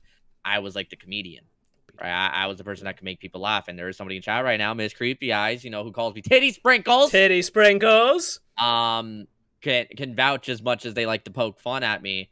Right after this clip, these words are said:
Speaker 1: Uh, I, I was a person that could just always make people laugh, and
Speaker 2: Yeah.
Speaker 1: it carried over into stream. That's why I stand behind the fact that if I can make one person smile,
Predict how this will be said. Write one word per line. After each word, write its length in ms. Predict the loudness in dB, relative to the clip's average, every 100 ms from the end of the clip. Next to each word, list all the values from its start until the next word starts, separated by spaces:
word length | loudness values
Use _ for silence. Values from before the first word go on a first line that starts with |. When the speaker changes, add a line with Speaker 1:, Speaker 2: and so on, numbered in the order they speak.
| _ _ _ _ -6
Speaker 1:
Uh, 320 | -4 -4 -6
I, 140 | -6 -6
I 100 | -6
was 100 | -8
a 60 |
person 240 | -10 -10 -8
that 100 | -10
could 100 | -10
just 120 | -10
always 240 | -8 -8
make 160 | -10 -14 _ _
people 280 | _ -16 -10
laugh, 300 | -2 -2 -4 -10 -6
and 220 | -6 -6
Speaker 2:
Yeah. 140 | -10
Speaker 1:
it 140 | -10 -12
carried 380 | -14 -14 -12 -12
over 220 | -12 -12
into 220 | -12 -12
stream. 720 | -16 -14 -12 -12 -14 -18 -20 -18
That's 180 | -20 -14
why 120 | -12
I 20 |
stand 220 | -10 -10 -10
behind 180 | -10 -10
the 60 |
fact 240 | -8 -8 -10
that 80 |
if 80 | -12
I 80 | -12
can 120 | -10
make 140 | -10 -10
one 160 | -14
person 320 | -12 -14 -16
smile, 720 | -20 -20 -18 -10 -8 -6 -8